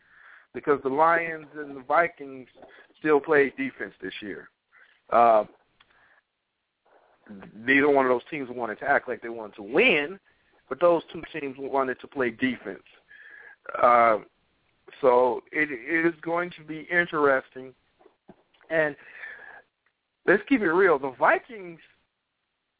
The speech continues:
offense had every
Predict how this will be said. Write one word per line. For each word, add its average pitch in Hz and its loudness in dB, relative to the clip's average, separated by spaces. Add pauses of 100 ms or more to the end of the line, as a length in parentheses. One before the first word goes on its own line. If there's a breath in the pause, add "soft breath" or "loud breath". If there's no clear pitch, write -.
(140)
offense 294 0 (1400)
had 160 4 (460)
every 233 -2